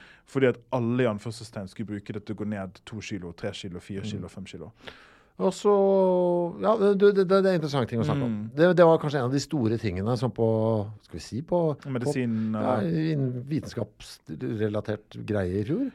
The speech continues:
Speaker 1: Ja, for noe, det er i hvert fall et
Speaker 2: Ja, for
Speaker 1: eksempel der vitenskapen kom ut til folk, da.
Speaker 2: Ja.
Speaker 1: Alle var engasjert i det.
Speaker 2: Jeg synes også det var ganske flott at vi fikk noe bra sånn sigdcellemedisin. Var ikke det i fjor, da? Eh, sigdcelleanemi-greiene. Var ikke
Speaker 1: Ja,
Speaker 2: det i
Speaker 1: var det i
Speaker 2: fjor?
Speaker 1: fjor?
Speaker 2: Nei, jeg husker ikke. Ok.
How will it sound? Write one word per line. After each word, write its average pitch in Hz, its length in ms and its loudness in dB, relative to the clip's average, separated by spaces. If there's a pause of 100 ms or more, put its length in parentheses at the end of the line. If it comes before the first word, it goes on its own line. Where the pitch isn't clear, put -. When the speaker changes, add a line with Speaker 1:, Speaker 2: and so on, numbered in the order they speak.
Speaker 1:
Ja, 160 80 -2
for 180 120 2
noe, 160 380 2
det 151 100 2
er 165 40 6
i - 40 8
hvert 165 60 -2
fall 156 140 0
et 139 80 -4
Speaker 2:
Ja, - 20 0
for 170 80 4
Speaker 1:
eksempel 135 420 2
der 147 200 6
vitenskapen 131 640 0
kom 139 160 -4
ut 147 220 -2
til 117 80 -8
folk, - 300 -12
da. 135 100 4
Speaker 2:
Ja. 113 120 8 (100)
Speaker 1:
Alle 131 180 2
var 135 120 2
engasjert 120 420 -4
i 110 80 -8
det. 92 80 -10 (300)
Speaker 2:
Jeg 110 100 -6
synes 110 140 -8
også - 180 -16
det 123 80 -2
var 117 140 0
ganske 104 400 -6
flott - 460 -10
at 107 140 -6
vi 98 100 -2
fikk - 220 -12
noe 95 220 2
bra 90 280 2
sånn 90 220 -2
sigdcellemedisin. 85 1500 -6
Var 175 100 -6
ikke - 120 -8
det 123 80 -2
i 123 40 -6
fjor, 135 140 -4
da? 214 40 -10 (1000)
Eh, 123 180 0
sigdcelleanemi-greiene. 98 1160 -4 (320)
Var 104 80 -12
ikke - 100 -6
Speaker 1:
Ja, - 20 0
Speaker 2:
det 151 80 -2
i - 20 -2
Speaker 1:
var 139 60 -4
det 139 100 -2
i 131 40 -4
Speaker 2:
fjor? 147 220 -8
Speaker 1:
fjor? - 20 -20 (340)
Speaker 2:
Nei, 147 140 -10
jeg - 160 -8
husker - 220 -12
ikke. - 100 -20 (160)
Ok. 123 180 2